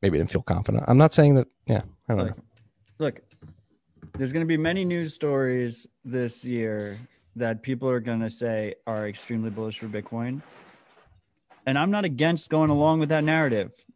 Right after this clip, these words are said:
Speaker 2: you know? I'm fine with it. Pump my bags. But I just, I don't, it's, it's just not something that gets me out of bed. It's not something that I think is, like, really that much of a game changer.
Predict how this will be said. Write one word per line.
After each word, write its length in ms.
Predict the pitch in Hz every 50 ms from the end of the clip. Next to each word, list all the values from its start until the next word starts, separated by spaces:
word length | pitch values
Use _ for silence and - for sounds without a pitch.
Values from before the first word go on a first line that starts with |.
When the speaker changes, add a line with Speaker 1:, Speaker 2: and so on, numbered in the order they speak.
| _
Speaker 2:
you 180 | - - 123 120
know? 240 | 120 120 135 151 147 - _ - _ _ _ _ _ _
I'm 180 | - 135 135 143
fine 300 | 135 - 151 151 156 156
with 120 | 143 120
it. 180 | 120 123 117 -
Pump 180 | - 131 135 143
my 100 | 143 131
bags. 520 | 131 139 135 120 104 85 - - - _ - -
But 160 | 117 127 123
I 100 | 123 127
just, 300 | 127 135 139 120 - - - -
I 120 | - 117 120
don't, 520 | 117 107 - - 135 135 139 143 139 - _ _ - -
it's, 220 | - 117 113 - - -
it's 160 | 131 117 117
just 160 | 123 113 104
not 340 | 117 117 131 131 139 127 -
something 460 | - - 135 127 117 - 131 123 120
that 140 | 117 113 110
gets 240 | - 117 110 - 120
me 100 | 113 110
out 140 | 107 107
of 60 | 101 92
bed. 260 | 98 92 90 95 120 _ _ _ _ _ _ _ _ _ _ -
It's 160 | - 123 113 123
not 220 | 127 127 123 117
something 420 | - 131 127 123 117 131 127 123
that 160 | 120 117 110 113
I 60 | 107
think 260 | 95 - 113 107 113
is, 160 | 110 101 104
like, 160 | 110 101 98 95
really 520 | 110 110 110 110 110 107 107 104 101 104 98 104
that 180 | 110 107 110
much 160 | 110 110 104 -
of 60 | 104
a 60 | 104
game 260 | 101 104 104 104 104 101
changer. 540 | - 107 104 104 101 101 107 98 95 101